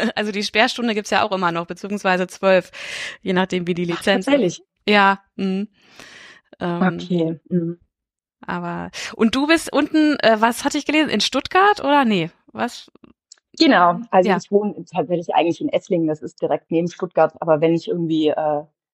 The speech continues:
Speaker 2: abends mal weggehe oder überhaupt mal in die Stadt gehe, dann zieht's mich tatsächlich eher nach Stuttgart.
Speaker 1: Hm.
Speaker 2: Ähm, ja, bin ich jetzt auch seit zweitausendzwölf.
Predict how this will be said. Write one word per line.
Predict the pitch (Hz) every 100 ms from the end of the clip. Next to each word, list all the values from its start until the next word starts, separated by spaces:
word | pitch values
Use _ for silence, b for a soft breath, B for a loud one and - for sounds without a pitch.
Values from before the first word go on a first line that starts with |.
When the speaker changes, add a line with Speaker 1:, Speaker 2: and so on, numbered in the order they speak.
| _ _
Speaker 2:
abends | 175 165 170 -
mal | 165
weggehe | 160 160 202 180
oder | 160 160
überhaupt | 147 160 160 -
mal | 170 151
in | 151
die | 160
Stadt | - - -
gehe, | 196
dann | 185 165 156 -
zieht's | - 214 -
mich | 202
tatsächlich | - 180 - 175 175 -
eher | - 175 175
nach | 160
Stuttgart. | - - 180 - 131 180 _ _ _ -
Speaker 1:
Hm. | 185 180 180 -
Speaker 2:
Ähm, | 170 175 175 175 180 175 _ _ _
ja, | 180 156
bin | 156 202
ich |
jetzt | 180 -
auch | 175
seit | - 190
zweitausendzwölf. | - 165 175 165 160 - 196 220 254 247